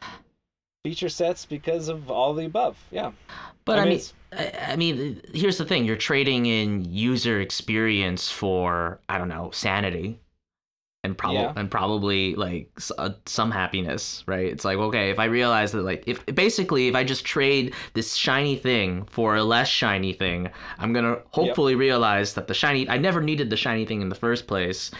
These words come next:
Speaker 2: It was, it was, it was, um, uh,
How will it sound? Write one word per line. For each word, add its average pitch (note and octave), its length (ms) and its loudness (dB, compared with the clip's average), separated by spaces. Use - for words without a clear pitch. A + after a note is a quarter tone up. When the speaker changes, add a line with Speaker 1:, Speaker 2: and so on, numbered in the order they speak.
Speaker 2:
It G#2+ 100 -2
was, G#2 220 -2
it G2+ 120 -2
was, G2+ 260 -2
it G#2 160 -2
was, G2 280 -2
um, F#2+ 340 0
uh, G#2 600 4